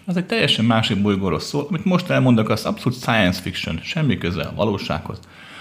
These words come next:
Hogyha valaki önmagára ismerne a szavaim által, az tudja, hogy, ö,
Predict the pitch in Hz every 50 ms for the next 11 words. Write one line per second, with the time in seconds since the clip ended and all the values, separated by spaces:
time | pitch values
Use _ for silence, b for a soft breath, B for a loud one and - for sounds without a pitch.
0 | B B B B B B B B B _ - - - - 185 196 196 190 180 -
1 | - 170 156 135 120 104 90 92 95 98 98 - 113 104 110 120 131 131 131 135
2 | 127 113 107 101 104 - - - 104 95 90 87 85 82 85 B B B B B
3 | B B B B B B - - - 98 104 117 131 135 127 117 107 95 85 87
4 | 87 - 85 82 87 B B B B B B B B B B B B - - -
5 | - - 104 110 107 104 92 87 90 - - - - - - - _ - - -
6 | - - - - 80 78 76 76 78 73 65 73 73 76 73 71 71